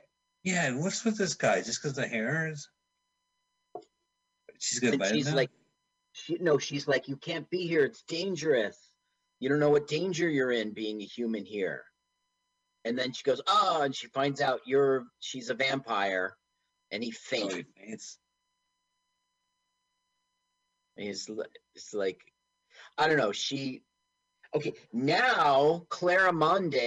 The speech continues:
Speaker 2: is gonna bump into
Speaker 1: The vampire girls.
Speaker 2: the, the, yeah, now apparently the school marm has long been a vampire. It's the other two that are new,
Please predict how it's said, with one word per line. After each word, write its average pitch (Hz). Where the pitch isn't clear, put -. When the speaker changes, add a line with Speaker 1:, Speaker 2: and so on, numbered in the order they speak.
Speaker 2:
is 135
gonna 127
bump 139
into 113
Speaker 1:
The -
vampire 110
girls. -
Speaker 2:
the, 127
the, 127
yeah, 143
now 131
apparently 190
the 131
school 226
marm 117
has 117
long 147
been 139
a 135
vampire. 135
It's 226
the -
other 220
two 120
that 104
are 117
new, 156